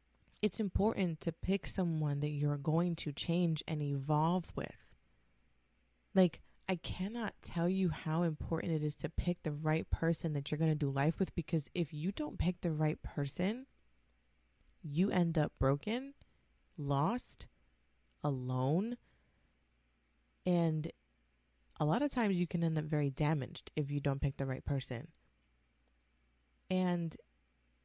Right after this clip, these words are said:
I've seen women not pick the right person, and then I've seen them go through a terrible relationship, and now they're with the right person. I mean, you're, it's like talking to a whole different person. It, you, it, you're a whole new woman.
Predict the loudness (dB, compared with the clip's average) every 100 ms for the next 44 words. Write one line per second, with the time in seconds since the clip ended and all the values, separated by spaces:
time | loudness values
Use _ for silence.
0 | _ -2 0 -2 -6 -4 -2 0 2 2
1 | 0 -2 -2 -4 -4 -4 -4 -4 -8 -6
2 | -4 -4 -6 -12 _ _ _ _ _ _
3 | _ _ _ _ -4 0 0 0 -2 -2
4 | -2 -2 0 0 -2 -6 -12 _ _ _
5 | _ -8 2 2 4 2 0 0 -2 0
6 | 0 0 2 2 0 -2 -6 -4 -6 -6
7 | -12 -18 -6 0 2 2 2 0 -2 -4
8 | -4 -2 -2 -2 -4 -6 -6 -10 _ _
9 | _ _ _ _ _ _ _ _ _ _
10 | _ _ 0 2 2 0 -2 -8 _ _
11 | -4 2 2 2 0 2 2 2 2 0
12 | 2 4 4 4 2 2 0 0 2 2
13 | 2 0 0 -2 -6 -10 -10 -2 4 4
14 | 4 2 2 2 0 -2